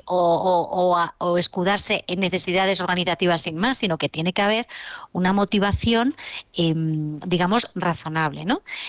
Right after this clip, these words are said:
Entonces, si ella está de acuerdo, si ella sigue en disconformidad, con la respuesta por escrito que le haga llegar la empresa, tiene veinte días,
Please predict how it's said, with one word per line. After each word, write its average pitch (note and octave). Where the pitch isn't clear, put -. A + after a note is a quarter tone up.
Entonces, B3+
si -
ella D#4+
está D#4+
de D4
acuerdo, A3+
si G#3+
ella D4
sigue A#3
en F3+
disconformidad, F3+
con G#3
la G#3
respuesta A3+
por G3
escrito G#3+
que D3
le C#3
haga E3+
llegar F#3
la G3
empresa, A#3
tiene G3
veinte B3
días, C#4+